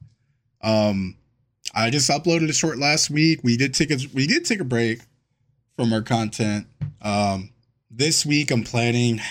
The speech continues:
well, it's already the end of the week, right? But, you know, hopefully by this weekend I'll have a, I'll have a video up. What do you got cooking?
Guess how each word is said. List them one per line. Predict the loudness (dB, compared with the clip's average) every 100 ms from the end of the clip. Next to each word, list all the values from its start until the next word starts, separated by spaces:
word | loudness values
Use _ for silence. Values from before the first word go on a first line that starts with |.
| -6
well, | -2 0 -2
it's | -4 -2
already | 2 2
the | 2
end | -2 -6
of | -10
the |
week, | -8 -8 -8 -10
right? | -10 -10 -16
But, | -20 -20 _ _ _ _ _ -4
you | -2
know, | 0
hopefully | 0 -2 2 2 4
by | 2 0
this | -2 -2
weekend | -2 -2
I'll | -2
have | -2 -2
a, | -6 -6
I'll | -6
have | -4 -4 -4
a |
video | -6 -6 -4 -4
up. | -8 -10 _ _ _ _
What | 0
do | 2
you | 2
got | 0 -2
cooking? | -6 -10 -10